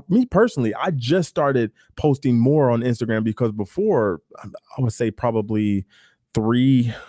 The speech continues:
three, four months ago, I really didn't care about Instagram. I, I'm gonna be honest. I was just, I'd post here whenever and whatever. But now I'm trying to be more consistent on Instagram. But of course, if you guys, uh, I've subscribed to this YouTube channel, you probably know already that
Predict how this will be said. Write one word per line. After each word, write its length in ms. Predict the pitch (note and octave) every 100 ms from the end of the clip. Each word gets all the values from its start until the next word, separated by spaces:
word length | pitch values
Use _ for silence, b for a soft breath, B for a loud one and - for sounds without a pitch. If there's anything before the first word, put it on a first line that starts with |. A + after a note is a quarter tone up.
| B B B _
three, 240 | A2+ C#3+ D3+
four 200 | D#3+ C#3+
months 280 | B2 C3+
ago, 220 | C#3+ D3 C3
I 80 |
really 380 | G#2+ G#2+ C3+ C3
didn't 480 | A2 A2+ A2 G2+ -
care 280 | - A2 G#2+
about 300 | G#2 G2+ F#2+
Instagram. 580 | G#2+ - G#2 G#2 G2+ G2+ b b b b -
I, 120 | C3
I'm 240 | B2 C3
gonna 160 | A#2+ A2+
be 140 | G#2+
honest. 280 | G#2 G#2+ G#2
I 140 | - B2
was 160 | A#2
just, 180 | A2 G2+
I'd 300 | - A#2+ -
post 340 | B2 A#2 A2+
here 260 | - A2+ A2+
whenever 760 | G#2+ G#2 G#2+ G#2+ G#2+ G#2 G#2 F#2+
and 240 | E2 E2+ - B B B
whatever. 300 | A#2 A#2 A2+
But 220 | A2+ A2
now 220 | C#3+ D3+
I'm 100 | B2+
trying 180 | C#3 C3
to 60 | A#2+
be 140 | A#2
more 160 | A2+ G#2+
consistent 440 | A2 B2 G#2+ A2+
on 200 | G#2 G2+ -
Instagram. 440 | C#3+ C3 A2 G#2
But 100 | G2+
of 100 | G2+
course, 260 | - E3+ C3
if 60 | A#2+
you 80 |
guys, 260 | A#2+ A#2+ G#2+ - b b _
uh, 340 | B2 G#2+ G2+ G2
I've 140 | A2+ -
subscribed 500 | - G#2+ - A#2+ A2
to 60 |
this 180 | G#2+ G#2
YouTube 260 | D#3 C3 A2
channel, 220 | G#2 G2
you 160 | A2 A2
probably 400 | D3 C3 G#2+ A2
know 180 | A2
already 460 | G2 F#2 D#3+ C#3 G#2
that 240 | G2 F#2